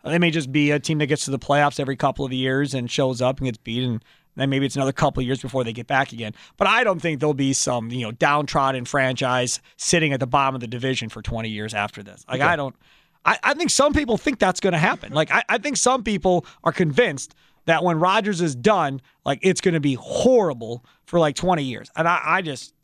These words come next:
Speaker 1: I just don't think that's possible.
Speaker 2: We'll talk about it at four o'clock. Ryan Witter, Green Bay Football Insider, at four forty-five. Pick a lane at five. And, uh, Dan Plucker says we should play A J Dillon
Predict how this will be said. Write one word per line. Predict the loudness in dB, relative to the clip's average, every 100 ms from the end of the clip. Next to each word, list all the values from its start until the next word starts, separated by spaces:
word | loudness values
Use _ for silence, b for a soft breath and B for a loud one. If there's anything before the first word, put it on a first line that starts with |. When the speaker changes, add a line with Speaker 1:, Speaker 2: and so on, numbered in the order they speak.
| _ -14 -12 -2
Speaker 1:
I | -2
just | -2 -6
don't | -10
think | -12
that's | -16 -12
possible. | -10 -12 -14 0
Speaker 2:
We'll | 2
talk | 4
about | 2 4
it | 2
at | 0
four | 2 2
o'clock. | 2 4 4 4
Ryan | 2 0 2
Witter, | 0 0
Green | -2 -2
Bay | -2
Football | -4 -2 -2 0
Insider, | -2 0 0 0 -4
at | -8
four | -4 -4
forty-five. | -2 -4 -4 -2 0 0 -2 b b b
Pick | -8 -4
a |
lane | -2 -4
at | -6
five. | -2 0 0 -2 -6
And, | -6 -6
uh, | -4
Dan | -4 -4
Plucker | -6 -6 -6 -8
says | -8 -8
we | -10
should | -12
play | -6 -6 -4
A | -8
J | -8 -8
Dillon | -6 -8 -8